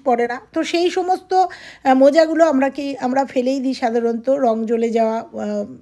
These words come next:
ই হয়ে যাওয়া, ইলাস্টিক নষ্ট হয়ে যাওয়া, ফুটো হয়ে যাওয়া, ছিঁড়ে যাওয়া মোজাগুলো কিন্তু আমরা সাধারণত ফেলেই দিই, কিন্তু আর কিন্তু ফেলে দেবো না। এখন ফেলে না দিয়ে এই মোজাগুলো আমরা সংসারের অনেক কাজে লাগাবো।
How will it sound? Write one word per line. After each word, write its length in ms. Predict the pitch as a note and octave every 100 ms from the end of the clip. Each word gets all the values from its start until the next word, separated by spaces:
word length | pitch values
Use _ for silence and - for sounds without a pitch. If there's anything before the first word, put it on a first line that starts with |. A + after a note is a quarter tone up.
| _ _ - - _
ই 120 | A#3+ B3+
হয়ে 220 | B3 A#3
যাওয়া, 320 | A3 G#3+ A3+ C4+
ইলাস্টিক 460 | C4 C#4+ - B3
নষ্ট 340 | B3+ A3+ - C#4+
হয়ে 180 | C4+
যাওয়া, 220 | B3+ B3+ B3
ফুটো 340 | - B3 D4+
হয়ে 180 | C#4+ C4
যাওয়া, 240 | B3+ B3+
ছিঁড়ে 320 | - D#4+ D4+
যাওয়া 200 | C#4 C4
মোজাগুলো 460 | A#3 A3+ A3+ A#3 A#3
কিন্তু 280 | A3 A3+ C#4+
আমরা 200 | B3 A3+
সাধারণত 480 | A3+ G3+ G#3+ G#3+ C#4+
ফেলেই 380 | - F#3 F#3
দিই, 140 | F#3 G3+ - - -
কিন্তু 240 | C#4+ C4+ -
আর 200 | C4+ D4
কিন্তু 260 | D#4+ D4 B3+
ফেলে 260 | - A3+ A3+
দেবো 220 | A3 A3+
না। 160 | C#4 - - _ -
এখন 260 | C#4 F4
ফেলে 280 | D4+ D#4+ F4
না 160 | F4 D#4+
দিয়ে 200 | E4 F#4+
এই 200 | D4 C#4+
মোজাগুলো 480 | C4 B3+ C#4 C#4+
আমরা 220 | D4 A#3 A3+
সংসারের 460 | B3 A#3 C4+ B3
অনেক 400 | B3 C4 D#4+ E4
কাজে 380 | C4 A#3 C4 F4
লাগাবো। 420 | E4+ G3 G3+ G#3